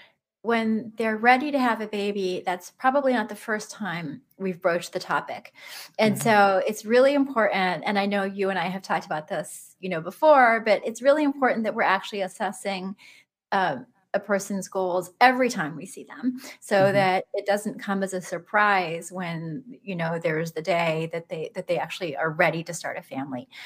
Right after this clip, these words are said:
Speaker 1: And so a lot of times we'll sort of broach the conversation, is there an interest in the future? You know, what, what's the time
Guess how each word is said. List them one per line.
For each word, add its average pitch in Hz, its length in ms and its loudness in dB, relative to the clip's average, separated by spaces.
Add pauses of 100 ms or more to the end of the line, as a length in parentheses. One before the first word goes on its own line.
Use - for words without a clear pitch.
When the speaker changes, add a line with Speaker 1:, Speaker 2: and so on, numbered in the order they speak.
(260)
Speaker 1:
And 190 160 0
so 196 320 8
a 185 100 6
lot 220 260 8
of 285 100 -2
times 190 720 2
we'll 185 440 2
sort 190 200 -8
of 170 160 -8
broach 180 340 4
the 202 100 -8
conversation, 175 1040 -4 (380)
is 185 200 6
there 196 180 2
an 170 80 0
interest 233 640 2
in 240 80 4
the 233 80 0
future? 220 920 0
You 190 140 -10
know, 165 440 -4
what, 190 440 -6
what's 190 380 0
the - 80 -14
time 233 600 2